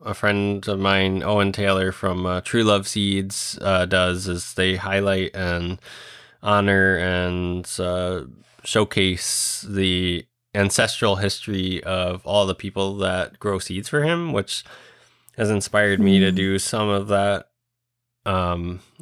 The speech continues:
Speaker 1: in a smaller way. That's his whole thing, so he's really embraced that. But it, it's, um, it's empowering,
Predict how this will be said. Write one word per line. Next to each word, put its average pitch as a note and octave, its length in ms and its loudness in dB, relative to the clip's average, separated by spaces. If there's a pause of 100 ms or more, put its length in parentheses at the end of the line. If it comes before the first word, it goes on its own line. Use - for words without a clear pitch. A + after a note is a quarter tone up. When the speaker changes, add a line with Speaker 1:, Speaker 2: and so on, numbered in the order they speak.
Speaker 1:
in G#2 80 0
a G2 80 2
smaller A#2+ 360 4
way. F#2+ 220 6
That's A#2 300 2
his G2+ 240 0
whole F#2 340 2
thing, G2+ 540 -4
so F#2 220 -8
he's F#2+ 300 -4
really F2+ 540 -4 (640)
embraced F2+ 600 -4
that. G#2 360 2
But G#2 140 2
it, F#2+ 160 0 (260)
it's, - 640 -8 (240)
um, G2 680 0 (600)
it's A2+ 200 -4
empowering, G#2+ 920 2